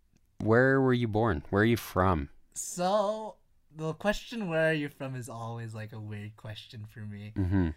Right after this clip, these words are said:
Speaker 2: So my dad was in the Navy, and so, um, we, like, we always, like, we lived, like, pretty much everywhere.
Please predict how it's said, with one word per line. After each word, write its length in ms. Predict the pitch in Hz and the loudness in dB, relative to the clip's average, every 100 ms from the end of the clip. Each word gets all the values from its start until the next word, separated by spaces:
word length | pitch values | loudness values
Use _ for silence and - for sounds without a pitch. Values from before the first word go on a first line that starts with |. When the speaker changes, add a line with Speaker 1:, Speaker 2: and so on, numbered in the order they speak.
| - - | -8 -14
Speaker 2:
So 520 | - 143 127 123 120 | -6 -4 -2 -4 -6
my 120 | 143 | -4
dad 200 | 156 214 240 | 4 4 4
was 120 | 202 | 0
in 80 | 190 | -2
the 60 | |
Navy, 420 | 131 110 107 110 - _ _ | -4 -6 -8 -10 -14 _ _
and 120 | 127 | -14
so, 380 | - 123 113 110 - _ _ _ - _ _ _ _ _ _ _ | -8 -6 -6 -10 -14 _ _ _ -20 _ _ _ _ _ _ _
um, 800 | 135 139 135 131 127 120 110 107 110 _ _ - - - _ - _ _ | -2 2 2 2 2 -2 -6 -12 -16 _ _ -20 -16 -16 _ -20 _ _
we, 340 | 143 143 139 139 | -8 -4 -2 -4
like, 260 | 131 131 127 | -4 -8 -6
we 160 | 147 | -2
always, 320 | 156 170 160 127 | 0 2 0 -4
like, 340 | 151 139 139 | -2 -2 -2
we 140 | 143 151 | -4 -2
lived, 480 | 147 139 135 123 | -2 -2 -2 -4
like, 200 | 123 107 | -10 -12
pretty 140 | - 139 | -10 -10
much 120 | 110 | -8
everywhere. 500 | 110 104 107 104 104 | -10 -10 -10 -10 -14